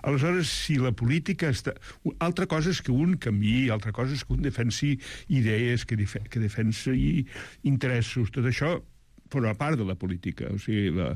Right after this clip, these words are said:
hi havia un savi de Grècia que era Sil-, eh, que era, em sembla que Siló, que deia: "La política és la, és l'administració dels interessos contraposats de la gent". O sigui,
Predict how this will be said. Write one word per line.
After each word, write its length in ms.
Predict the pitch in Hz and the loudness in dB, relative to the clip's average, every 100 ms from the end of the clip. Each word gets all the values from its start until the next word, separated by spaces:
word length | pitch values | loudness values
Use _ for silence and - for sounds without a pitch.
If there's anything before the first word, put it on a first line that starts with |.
| - - - - | -6 -14 -14 -4
hi 80 | 123 | 0
havia 100 | 113 113 | 2 2
un 20 | |
savi 280 | 104 117 113 | 2 2 2
de 60 | 117 | 2
Grècia 300 | 117 120 143 | 2 0 0
que 80 | 120 | 0
era 80 | 104 | 0
Sil-, 240 | - 110 113 | 2 0 2
eh, 220 | 120 113 | 2 2
que 140 | 104 117 | 2 2
era, 80 | 110 | 2
em 80 | |
sembla 300 | 101 117 107 110 | 2 2 2 2
que 60 | |
Siló, 220 | 101 127 139 | 2 2 2
que 80 | 135 | 2
deia: 220 | 113 107 - - | 2 0 -4 -8
"La 80 | 143 | -4
política 480 | 120 123 113 127 131 | 0 2 2 0 0
és 140 | 131 110 | 0 0
la, 220 | 113 101 98 95 | 0 0 0 0
és 160 | 107 | 0
l'administració 600 | 110 113 113 107 104 127 120 | 0 2 2 2 0 0 2
dels 140 | 117 | 2
interessos 460 | 120 107 104 104 117 | 2 2 0 0 0
contraposats 560 | 127 104 104 104 107 101 | 0 0 0 2 2 2
de 140 | 120 | 2
la 60 | 107 | 2
gent". 220 | 139 107 87 | 2 2 0
O 60 | 87 | 0
sigui, 160 | 104 | -2